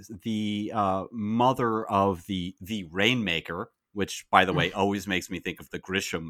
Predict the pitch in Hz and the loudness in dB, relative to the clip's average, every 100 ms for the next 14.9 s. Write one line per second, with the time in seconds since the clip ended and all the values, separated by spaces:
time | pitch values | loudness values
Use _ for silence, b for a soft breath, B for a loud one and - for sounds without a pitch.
0 | - 87 80 78 82 85 76 98 87 - | -2 2 2 0 -4 -6 -8 -10 -10 -2
1 | 85 80 76 - 87 82 73 78 B B | 0 0 -2 0 2 2 0 -10 B B
2 | 85 - - 107 110 190 B B _ 139 | -10 -10 2 6 6 2 B B _ 2
3 | 127 143 165 156 135 - - 123 - 120 | 6 8 6 4 -2 -4 -12 -14 0 2
4 | 123 117 - 113 110 - - 113 104 101 | 2 0 -4 -2 -2 -6 -10 -4 -2 -2
5 | 98 92 98 95 92 - - 101 95 92 | -6 -12 -8 -6 -6 -6 -2 0 0 0
6 | 90 127 - 78 _ _ _ _ _ _ | 0 0 -4 -14 _ _ _ _ _ _
7 | 110 110 113 113 113 - 113 - 110 107 | -2 -2 2 2 4 0 -4 -2 2 4
8 | 107 101 123 117 127 92 107 95 95 87 | 2 0 -2 -2 -2 -2 0 2 0 -2
9 | 92 _ - 117 113 104 104 107 90 95 | -12 _ 2 2 4 4 2 0 0 0
10 | - 104 110 110 - 202 139 - - 107 | -2 -4 -2 -4 2 4 4 2 -6 -6
11 | 87 87 92 - - 113 95 82 82 - | -4 -4 -8 -12 -8 -4 -2 -2 -4 0
12 | 104 95 92 90 117 147 151 147 135 85 | 0 2 -2 -2 -2 0 0 0 -2 -2
13 | 82 92 _ _ 104 95 90 90 92 - | -4 -8 _ _ -4 2 2 2 -4 -4
14 | 90 90 - 151 - - 80 80 - | -4 -4 -4 -4 -6 -10 -8 -10 -14